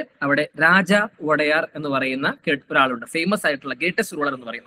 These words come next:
ആയിരത്തി അഞ്ഞൂറ്റി എഴുപത്തി എട്ടിലാണ് എന്ത് ചെയ്യുന്നത്, പുള്ളി ഭരണത്തിലേക്ക് വരുന്നത് ആയിരത്തി അഞ്ഞൂറ്റി എഴുപത്തി എട്ടിൽ. He's a powerful, most powerful ruler. Okay, അത്രയും powerful ആയിട്ടുള്ള റൂളറാണ്. ഓക്കെ, നമുക്കറിയാം എന്ത് വന്നു,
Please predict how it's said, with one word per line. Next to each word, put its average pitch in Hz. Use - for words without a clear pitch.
ആയിരത്തി 175
അഞ്ഞൂറ്റി 147
എഴുപത്തി 143
എട്ടിലാണ് 131
എന്ത് 123
ചെയ്യുന്നത്, 120
പുള്ളി 214
ഭരണത്തിലേക്ക് 139
വരുന്നത് 120
ആയിരത്തി 143
അഞ്ഞൂറ്റി 127
എഴുപത്തി 139
എട്ടിൽ. 127
He's 208
a -
powerful, 147
most 208
powerful 131
ruler. 113
Okay, 156
അത്രയും 208
powerful 151
ആയിട്ടുള്ള 165
റൂളറാണ്. 135
ഓക്കെ, 170
നമുക്കറിയാം 175
എന്ത് 202
വന്നു, 165